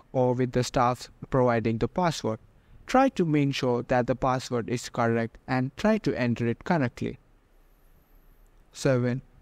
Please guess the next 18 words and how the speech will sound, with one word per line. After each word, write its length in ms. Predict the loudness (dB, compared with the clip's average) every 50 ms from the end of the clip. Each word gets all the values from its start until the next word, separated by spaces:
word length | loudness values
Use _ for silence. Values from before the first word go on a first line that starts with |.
| -20 -18 -2
try 240 | 0 2 2 2 2
connecting 500 | 2 2 2 2 2 0 0 0 0 -2
from 320 | -2 0 0 0 2 0
different 320 | 0 -2 0 0 0 2 2
location 560 | 2 0 0 0 -2 -2 -2 -2 -4 -4 -4 -4
within 340 | -6 -4 -2 0 0 0
the 80 | 0 -2
Starbucks 500 | -2 -2 -2 -2 0 0 -2 -4 -4 -8
store, 380 | -6 -2 0 0 2 0 -2 -6 _ -20 _ _ _ _ _ _ -4
as 260 | 0 0 0 0 -2
the 140 | -4 -6 -4
signal 380 | 0 2 2 2 4 2 0 0
strength 380 | -2 -4 -4 -2 -2 -2 -2
may 140 | 0 0 0
differ 480 | 2 0 -2 -2 -2 -2 -2 -2 -4 -4 _
in 200 | -2 -2 -2 -2 -2
better 320 | 0 0 0 2 0 -2 0
places. 640 | 0 2 0 0 0 0 -2 -2 -2 -4 -6